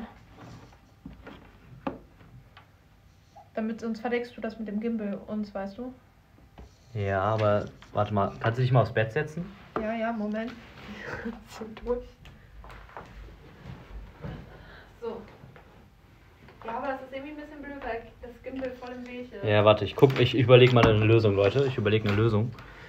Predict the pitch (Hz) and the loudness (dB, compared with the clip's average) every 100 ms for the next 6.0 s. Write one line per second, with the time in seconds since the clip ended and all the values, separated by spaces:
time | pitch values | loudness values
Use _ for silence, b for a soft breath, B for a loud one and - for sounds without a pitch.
0 | B B B - - 107 113 135 147 - | B B B -14 -8 -4 -2 -2 -2 -2
1 | - 330 311 302 311 - 277 240 226 - | -4 -6 -12 -12 -14 -10 -6 -4 -6 -8
2 | 240 285 269 233 220 214 214 - _ _ | -12 -10 -10 -14 -12 -12 -12 -20 _ _
3 | - _ - - _ _ - _ _ _ | -20 _ -20 -20 _ _ -20 _ _ _
4 | _ _ _ _ _ - 208 220 240 240 | _ _ _ _ _ -20 -18 -14 -14 -12
5 | 226 - - - 233 208 208 202 202 202 | -14 -16 -20 -16 -14 -12 -12 -14 -16 -18